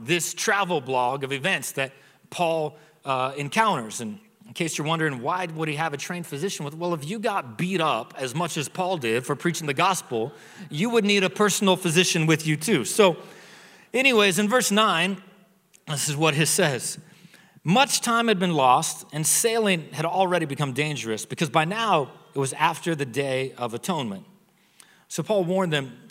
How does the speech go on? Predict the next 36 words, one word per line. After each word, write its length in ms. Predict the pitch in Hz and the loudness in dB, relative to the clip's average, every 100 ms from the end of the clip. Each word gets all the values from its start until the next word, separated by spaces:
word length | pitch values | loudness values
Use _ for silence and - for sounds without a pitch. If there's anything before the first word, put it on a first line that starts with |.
| - | -10
"Men, 480 | 131 190 226 226 190 - | 0 2 4 0 -6 -12
I 160 | - 233 | -4 -2
can 180 | 226 170 | -2 -2
see 420 | - - 226 175 | -2 -2 0 0
that 140 | 151 143 | 2 0
our 80 | |
voyage 760 | 131 139 180 151 117 120 127 - - - - | 0 0 2 2 0 -2 -8 -14 -20 -20 -16
is 240 | - 151 123 | -6 -4 0
going 400 | 120 226 247 214 | 2 2 2 -2
to 80 | |
be 160 | 175 180 | -2 -2
disastrous 1000 | 143 131 165 165 156 - 95 101 - - - | -2 -2 -2 -2 -4 -6 -6 -6 -10 -12 -10
and 240 | 135 117 | -10 -8
bring 280 | 127 170 151 | -4 -2 -2
great 340 | 123 170 214 | -2 0 2
loss 400 | 165 170 139 123 | 4 4 4 0
to 120 | - | -4
ship 480 | 139 - 180 175 180 - | -2 0 0 -2 -4 -10
and 160 | 139 | -6
cargo, 460 | 165 160 123 98 80 - _ - _ _ - - - | 2 2 2 -4 -6 -18 _ -20 _ _ -20 -20 -2
and 280 | 208 269 269 | 4 4 4
to 160 | 247 240 | 2 4
our 120 | 226 | 6
own 160 | 262 | 4
lives 340 | 254 277 240 190 | 6 4 4 2
also." 500 | 262 233 175 139 - - - _ _ _ _ _ _ _ _ _ | 2 2 0 0 -2 -18 -20 _ _ _ _ _ _ _ _ _
But 140 | - 165 | -6 -2
the 80 | 180 | 2
centurion, 840 | 214 202 - 302 214 131 175 202 - _ _ _ _ _ _ | 2 0 2 4 4 2 -2 -8 -12 _ _ _ _ _ _
instead 340 | 156 170 - 240 | -4 -2 2 4
of 180 | 185 151 | 4 4
listening 600 | 185 269 - 214 196 180 | 2 4 2 0 0 0
to 120 | 180 | 2
what 220 | 165 156 | 2 2
Paul 220 | 233 247 | 2 4
said, 520 | 196 - 113 117 170 | 2 0 -2 -2 -8